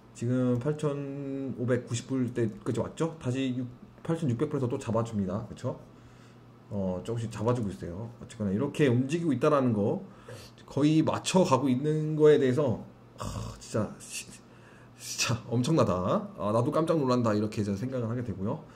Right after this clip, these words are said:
이제 엑스알피도 보면은, 어, 엑스알피도 많이 올라갔어요. 이제 비트를 지금 따라가고 있는 상황이기 때문에, 어, 그쵸? 똑같이 따라가고 있죠.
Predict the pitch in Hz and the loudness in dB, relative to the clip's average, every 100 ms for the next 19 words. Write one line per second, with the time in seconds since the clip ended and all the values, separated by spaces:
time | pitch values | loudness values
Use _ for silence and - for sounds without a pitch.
0 | - - - - - - 120 120 131 120 | -20 -20 -20 -20 -20 -14 -8 -4 -4 4
1 | 202 190 196 190 185 185 160 127 156 123 | 4 6 8 8 8 6 2 2 4 2
2 | 98 - - 110 107 101 95 117 - 160 | 0 -8 -12 -6 -4 -4 -4 -4 0 0
3 | 156 139 104 151 117 123 90 - 101 95 | 0 -2 0 0 2 0 -2 -2 0 0
4 | 160 - 101 - 127 123 147 143 120 117 | -2 -6 -12 -4 -4 -2 -2 0 0 0
5 | 135 147 127 127 113 117 127 127 127 127 | 0 0 -2 -2 0 0 -2 -2 -2 -2
6 | 123 123 143 135 113 101 - 117 139 - | -4 -2 -2 0 -2 -4 -6 -6 -4 -6
7 | - - - - - - - - - - | -10 -20 -20 -20 -20 -20 -20 -20 -20 -20
8 | - 95 95 92 82 - 104 123 170 - | -14 -8 -4 -4 -6 -6 -2 -2 -4 -8
9 | - - 110 127 104 98 95 113 | -10 -6 -2 -2 -2 -2 -2 -4